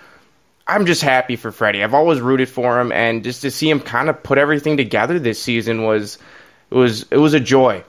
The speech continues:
I really, uh, I find a lot of joy, and he's one of those players that is very, uh,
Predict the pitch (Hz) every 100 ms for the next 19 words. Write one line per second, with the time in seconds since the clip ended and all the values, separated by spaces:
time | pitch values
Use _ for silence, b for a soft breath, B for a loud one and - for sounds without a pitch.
0 | _ 113 117 131 131 127 120 110 - 120
1 | - 135 135 135 127 120 117 127 131 123
2 | 127 131 123 117 - 117 131 127 113 104
3 | - _ _ _ - 107 98 117 120 120
4 | 117 113 107 98